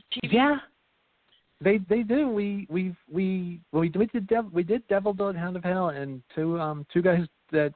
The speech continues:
Speaker 2: are apparently furries showed up 'cause there were two people dressed head to dog in, or head to tail in dog costumes, um, <laughs> which,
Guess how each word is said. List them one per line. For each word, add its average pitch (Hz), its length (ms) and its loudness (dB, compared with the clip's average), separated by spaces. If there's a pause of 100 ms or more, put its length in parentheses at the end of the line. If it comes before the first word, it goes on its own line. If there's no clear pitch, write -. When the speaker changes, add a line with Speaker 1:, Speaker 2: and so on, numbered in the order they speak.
(120)
Speaker 2:
are 123 140 2
apparently 147 360 -2 (120)
furries 160 360 0 (640)
showed 120 200 4
up 110 260 2
'cause 123 160 -6
there 123 100 -2
were 143 120 -2 (120)
two 175 100 -2
people 165 460 0 (140)
dressed 139 280 2 (380)
head 160 340 0
to 160 100 4
dog 139 380 2
in, 131 140 -10
or 131 120 0
head 156 160 -2
to 156 80 -4
tail 143 280 -2
in 127 100 -6
dog 120 240 0
costumes, 117 460 -8 (800)
um, 113 540 -2 (140)
<laughs> - 160 -20
which, 123 160 -6